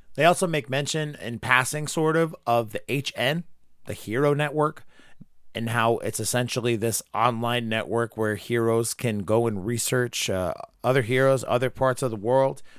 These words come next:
what their quirks are, and essentially use it as a database to be like, "Oh, I'm dealing with this kind of villain or this kind of issue right now. If I had a hero that had this kind of quirk, it would be helpful to me."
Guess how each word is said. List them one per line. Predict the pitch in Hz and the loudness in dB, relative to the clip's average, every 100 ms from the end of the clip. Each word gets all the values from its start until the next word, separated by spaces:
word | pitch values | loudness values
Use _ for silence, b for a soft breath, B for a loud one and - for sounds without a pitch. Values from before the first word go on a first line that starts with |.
| b | b
what | - 113 | -10 -6
their | 117 | -6
quirks | - 139 131 - | -4 -4 -2 0
are, | 135 131 127 b b b - | 2 2 0 b b b -6
and | 117 117 113 110 - - - - _ - - | -2 0 -2 -4 -8 -12 -18 -18 _ -20 -14
essentially | - - 170 151 123 | -8 0 0 2 0
use | 127 117 | 0 0
it | 117 | 0
as | 104 | -2
a | |
database | 98 120 120 104 110 - | 0 2 2 0 -2 -2
to | 104 | -2
be | 113 | 0
like, | 101 - | 0 0
"Oh, | 123 120 | 2 4
I'm | 120 | 2
dealing | 117 127 120 | -2 -2 -2
with | 110 | -4
this | - 120 | -6 -6
kind | 131 120 | -4 -4
of | 104 | -2
villain | 120 123 117 | -2 -2 -2
or | 104 | -2
this | 104 - | -4 -4
kind | 120 113 | -4 -2
of | 101 | -2
issue | 98 113 123 | -2 -2 -2
right | 117 117 | 0 0
now. | 110 120 117 B B B | 0 0 0 B B B
If | - | 0
I | 123 | 2
had | 123 | 2
a | |
hero | 117 123 120 | 2 2 2
that | 110 | 2
had | 117 87 | -2 0
this | 127 | -2
kind | - 131 | 0 -4
of | 117 | -4
quirk, | - 151 127 - - b b b - | 0 2 2 -4 -16 b b b -4
it | 123 | -2
would | 113 87 | 0 -2
be | 107 | 2
helpful | 117 95 101 | 2 2 -4
to | 82 | -6
me." | 80 76 | -8 -12